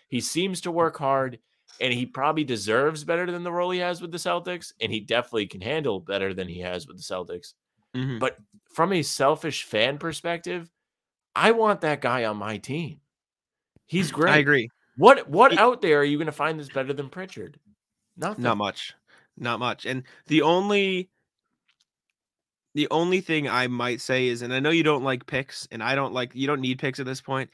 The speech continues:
Speaker 2: If you got, like, a ridiculously high unprotected pick, like, from a, a, a team looking to, like, like, one of these fringe teams, like the Raptors, for example, who could actually fall into the lottery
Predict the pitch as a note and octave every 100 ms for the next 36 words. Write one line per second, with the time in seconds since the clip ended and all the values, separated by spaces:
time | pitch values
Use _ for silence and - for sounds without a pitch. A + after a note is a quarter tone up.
0 | _ _ D3 D#3+ F3+ E3+ E3+ D3+ D3 C3+
1 | B2 A#2 B2 B2 B2 C3 B2+ A#2+ B2 B2+
2 | B2 A#2+ A#2+ G2+ A2+ A#2 A#2+ - A#2+ A2+
3 | G#2 A#2+ A#2 - - _ A#2+ A#2+ - B2+
4 | A#2+ A#2 - - A2+ A#2+ - C3 - C#3+
5 | C#3 B2+ B2 B2+ B2+ B2+ - B2 A#2+ A#2
6 | A#2 - _ _ _ D3 B2 C3+ F3+ G3
7 | G#3+ G#3 - C#3 C3+ C3 - C3+ C3+ C3
8 | B2+ C3 D3+ F#3 - G2+ - G2+ G#2 G2+
9 | A2+ A#2 B2+ A#2 G#2+ - C#3+ C#3+ C#3 B2+
10 | A#2 B2 C3 B2+ C3 A2+ G#2+ A#2 B2+ C3
11 | C3